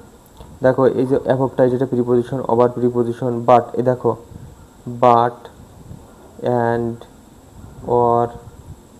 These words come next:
yet, not only but also, but also, so dot dot that, হ্যাঁ,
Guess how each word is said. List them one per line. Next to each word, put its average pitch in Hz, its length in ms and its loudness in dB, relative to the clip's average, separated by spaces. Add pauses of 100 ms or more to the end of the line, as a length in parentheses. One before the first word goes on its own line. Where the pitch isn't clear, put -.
(120)
yet, 120 600 2 (720)
not 120 460 2
only 120 180 0
but 117 320 2
also, 117 420 0 (1300)
but 120 200 4
also, 120 520 0 (440)
so 123 220 2
dot 120 140 6
dot 120 240 2 (100)
that, 117 380 0 (120)
হ্যাঁ, 143 280 -2